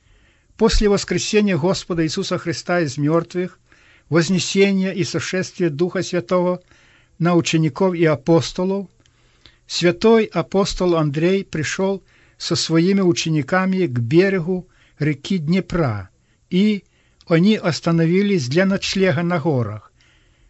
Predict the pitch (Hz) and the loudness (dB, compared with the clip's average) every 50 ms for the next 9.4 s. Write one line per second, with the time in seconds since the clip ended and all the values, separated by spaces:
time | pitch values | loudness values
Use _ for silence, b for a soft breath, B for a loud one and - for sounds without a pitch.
0 | _ _ - 147 156 156 165 - - 196 196 196 - - - 170 170 - 180 175 | _ _ -4 -4 -2 -2 -2 -2 0 0 2 2 0 0 -4 -4 -2 0 -2 -2
1 | 175 - 151 - - - 170 185 185 180 175 143 120 170 180 185 180 180 - - | -2 -4 -6 -8 -6 -4 -4 -2 -2 0 -2 -2 -2 -2 -2 -2 -2 -4 -8 -8
2 | - 165 135 113 104 101 104 117 - _ _ _ _ _ _ _ - - - - | -4 -4 -2 -2 -4 -6 -10 -16 -20 _ _ _ _ _ _ _ -14 -12 -6 -4
3 | 139 135 147 185 202 185 - - 170 - 175 143 - 165 160 165 151 127 110 101 | -2 0 0 0 -2 -4 -6 -10 -8 -8 -8 -10 -6 -4 -4 -2 -2 -2 -4 -6
4 | 98 98 101 - _ _ _ _ _ _ _ _ _ _ _ _ _ - - - | -8 -10 -14 -18 _ _ _ _ _ _ _ _ _ _ _ _ _ -8 -2 0
5 | 220 220 208 208 208 214 208 208 196 170 - - 202 208 214 208 196 202 - - | 0 2 2 2 2 2 2 2 0 0 0 0 0 2 2 2 0 0 0 0
6 | 190 185 185 - 190 175 170 147 - 175 156 165 175 185 185 180 175 - - - | -2 -4 -2 -2 -2 -2 -2 -2 -2 -2 0 2 2 2 2 0 -2 -2 -4 -8
7 | - - - 175 175 170 - 190 190 190 196 196 196 175 - _ _ _ _ _ | -10 -6 -2 -2 -2 -2 -4 -4 -4 -2 -2 -2 -4 -6 -10 _ _ _ _ _
8 | _ _ _ - 185 214 208 208 214 208 175 - _ - 156 170 190 170 160 - | _ _ _ -2 -2 0 0 0 0 0 -2 -4 _ -4 0 2 4 4 4 2
9 | - - - 147 135 131 120 120 | 0 -6 -6 -4 -4 -4 -4 -6